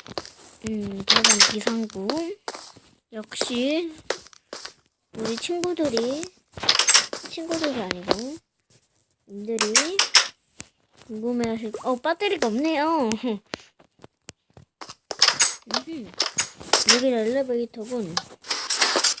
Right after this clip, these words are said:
내려가라. 아, 여러분, 이거 엘리베이터 만드는 법은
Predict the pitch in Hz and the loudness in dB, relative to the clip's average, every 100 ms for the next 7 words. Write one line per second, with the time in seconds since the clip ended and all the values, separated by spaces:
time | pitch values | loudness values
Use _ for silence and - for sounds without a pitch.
0 | - _ _ _ - _ - - 262 330 | -8 _ _ _ -16 _ -4 4 6 8
1 | 494 571 571 523 440 - - _ _ - | 8 10 8 4 -4 -8 -10 _ _ -20
2 | - _ _ _ - - _ _ - - | -20 _ _ _ -6 -6 _ _ -8 0
3 | - - 262 311 392 339 208 202 - - | 0 0 4 4 4 2 0 -6 -4 0
4 | - 294 311 233 262 370 440 453 - 359 | 4 8 8 8 8 6 6 4 4 6
5 | 392 320 202 - - - - - - - | 8 8 10 10 10 8 4 -2 -14 -8
6 | 208 302 440 466 440 269 208 381 | -6 -2 -2 0 0 0 0 2